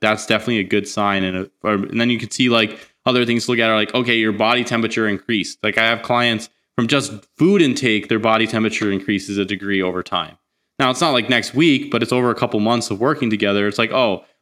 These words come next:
my waking temperatures, oh, now they're, like, in the ninety-sevens. When we started out, it was, like, ninety-five, ninety-six." And so you can see those changes as well, which are, which are quite important. So you track a whole bunch of different metrics to see how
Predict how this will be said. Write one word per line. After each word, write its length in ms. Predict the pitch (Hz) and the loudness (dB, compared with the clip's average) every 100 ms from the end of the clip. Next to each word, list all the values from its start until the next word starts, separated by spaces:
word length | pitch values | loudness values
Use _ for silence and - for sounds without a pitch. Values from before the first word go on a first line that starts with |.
| - | -2
my 100 | 113 | 2
waking 300 | 143 139 127 | 2 0 0
temperatures, 400 | 139 135 127 117 | 0 0 0 2
oh, 160 | 127 | 2
now 180 | 110 117 | 2 2
they're, 120 | 123 | 2
like, 180 | 123 117 | 0 0
in 60 | 113 | 0
the 80 | |
ninety-sevens. 720 | 110 113 110 98 139 127 107 107 | 2 2 0 0 0 0 -4 -4
When 100 | 117 | -4
we 80 | |
started 340 | 120 127 120 110 | -4 -2 0 0
out, 120 | 113 | 0
it 20 | |
was, 100 | 104 | -2
like, 140 | 104 101 | -6 -4
ninety-five, 540 | 104 104 101 104 101 | -4 -4 -2 -2 -2
ninety-six." 840 | 101 98 92 147 107 - - - _ _ _ _ | -6 -6 -4 -2 -2 -4 -16 -18 _ _ _ _
And 100 | 120 | -4
so 80 | 123 | 0
you 100 | 117 | 0
can 120 | 120 | 0
see 200 | 113 135 | 0 0
those 280 | 117 117 117 | 2 0 0
changes 380 | - 110 101 98 | -2 -2 -2 -2
as 80 | 98 | 0
well, 280 | 101 101 | 2 2
which 200 | 92 90 | 0 -2
are, 280 | 95 92 90 _ | -2 -2 -4 _
which 140 | 113 104 | -2 0
are 120 | 101 | -2
quite 240 | - 95 | 0 -2
important. 460 | 87 - 92 - - _ _ _ | -2 -4 -4 -4 -12 _ _ _
So 100 | 147 | -2
you 60 | 147 | 2
track 300 | 165 156 135 | 2 2 2
a 60 | |
whole 140 | 123 123 | 0 2
bunch 240 | 123 113 | 0 -2
of 80 | 104 | -4
different 260 | 110 110 | -2 -2
metrics 460 | 101 107 - 95 - | 0 -2 -2 -4 -6
to 140 | - | -10
see 200 | 98 107 | -6 -2
how 380 | 98 95 90 87 | 0 0 0 -4